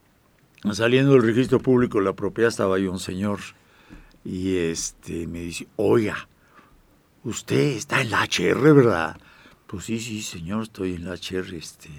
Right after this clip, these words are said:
"Oiga, qué gusto conocerlo, mi mamá lo escucha todos los días aquí en Tecali". Este, muy, vaya, muy, muy contento de tener la oportunidad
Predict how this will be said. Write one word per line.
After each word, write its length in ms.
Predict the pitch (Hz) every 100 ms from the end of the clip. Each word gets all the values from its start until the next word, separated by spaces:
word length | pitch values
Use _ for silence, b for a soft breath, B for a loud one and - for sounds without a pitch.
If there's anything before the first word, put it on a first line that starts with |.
| - B B B B -
"Oiga, 360 | 165 220 196 -
qué 160 | 160
gusto 400 | 139 151 156 -
conocerlo, 760 | - 160 - - 135 202 196 160
mi 160 | 127 110
mamá 300 | 101 104 113
lo 120 | 101
escucha 380 | 90 107 95 85
todos 320 | 90 85 80
los 240 | 71 73
días 480 | 101 143 156 127 -
aquí 260 | 82 - 80
en 100 | -
Tecali". 800 | - - - 135 147 165 139 113 B B B B
Este, 520 | 101 98 - - 95 87 87 92 101 101 B B B _ -
muy, 300 | 127 180 208 202
vaya, 320 | 202 214 196
muy, 420 | 165 202 196 190
muy 200 | 160 202
contento 580 | 208 196 190 180 214 156
de 400 | 113 101 92 90
tener 280 | - 92 113
la 80 | 123
oportunidad 800 | - 131 - 117 113 117 120 107